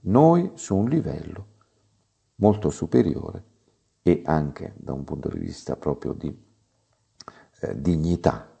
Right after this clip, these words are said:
ecco, dell'essere umano al di sopra di queste macchine, anche se loro hanno capacità straordinarie nell'elaborazione dei dati che noi umani non abbiamo, ma loro non hanno la coscienza.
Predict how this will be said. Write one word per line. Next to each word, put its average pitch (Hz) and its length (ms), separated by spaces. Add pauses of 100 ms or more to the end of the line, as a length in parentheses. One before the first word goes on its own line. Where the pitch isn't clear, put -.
(120)
ecco, - 300
dell'essere 87 580
umano 139 460 (580)
al 82 140
di 82 100
sopra 71 340
di 69 100
queste 73 380
macchine, 65 600
anche 123 320
se 113 120
loro 110 200
hanno 104 200
capacità 104 580
straordinarie 101 880 (440)
nell'elaborazione 87 840
dei 113 180
dati 67 380
che 87 140
noi 95 280
umani 71 460
non 80 220
abbiamo, 71 460 (500)
ma 101 220
loro 185 300
non 185 200
hanno 73 320
la 90 120
coscienza. - 720